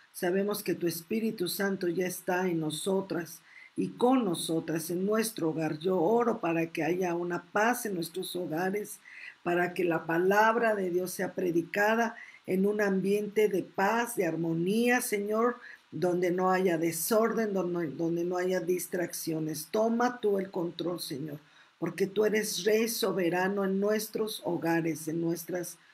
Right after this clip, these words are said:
familias, Padre. Y aún a los pequeños, aún a los niños, Señor, tú los mantendrás en paz, en, en reposo, Señor. Tú los mantendrás, Señor, quietos para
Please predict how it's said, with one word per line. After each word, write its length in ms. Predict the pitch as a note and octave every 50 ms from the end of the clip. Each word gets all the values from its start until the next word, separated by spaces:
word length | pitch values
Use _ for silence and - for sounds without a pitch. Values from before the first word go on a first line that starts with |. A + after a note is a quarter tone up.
| - - _ _ _
familias, 760 | - - D3+ D3+ D3+ D#3 D#3+ D#3+ D#3 D#3 D3+ D3+ D3 D3 -
Padre. 300 | - D3 C#3+ D3 D3+ D#3+
Y 120 | D#3 D#3 E3
aún 340 | E3+ F3 F#3 A3 B3 B3 A#3+
a 60 | A3+
los 240 | A3 G3 E3+ - -
pequeños, 720 | - E3 - - - G3 G3+ G3+ G#3 A3 A3+ G#3+ - G3
aún 240 | F3 F3+ F#3+ F#3+ F#3+
a 60 | F#3+
los 260 | F#3 E3+ E3+ D#3+ D#3+
niños, 540 | F3+ F#3 G3+ G#3+ A3 A#3 A#3+ A#3+ A#3+ - - - - - - - _ _ _ _ - -
Señor, 520 | D#3+ - - F3 F3+ F#3+ G3+ G#3 F3 - -
tú 200 | G#3+ A3+ A#3+ A#3+
los 260 | A#3+ A#3+ A#3 - E3+
mantendrás 960 | F3+ F3+ E3+ - - E3+ E3+ F3 E3 F3 F3+ G3 G3 G#3+ G#3+ G#3 - - - - - - - - _ -
en 200 | - F3 E3+ E3
paz, 480 | E3+ - G3+ G#3 A3 A#3 A#3+ A#3 - A3+
en, 300 | G3 F3 E3+ E3 E3 D#3+ -
en 280 | D3+ E3 D#3+ E3 D#3+
reposo, 680 | C#3+ E3 D#3 D#3 - - G3+ G#3 A3 A3+ A3+ - A#3 A3+
Señor. 560 | A#3 - G#3+ G3 G3 G3+ G#3 G#3 A3 A3 G#3+ - - - - - _ _
Tú 120 | F#3+ F#3+
los 220 | G3+ G#3+ G#3 F#3+ E3+
mantendrás, 800 | F#3 F3+ F3 E3 - D#3+ D#3 D#3+ E3 E3+ F3 F3+ F#3 G3 F#3+
Señor, 520 | - F#3 F3 F3+ F3+ F3+ F3+ F#3 F#3 F3+ - - - _ _ _
quietos 640 | - F3+ G3+ G#3+ A3 A3+ A3 A3+ - A#3+ A#3 A3+ -
para 560 | - - E3 D#3+ E3 E3 D#3+ D#3+ D#3+ D#3+ D#3+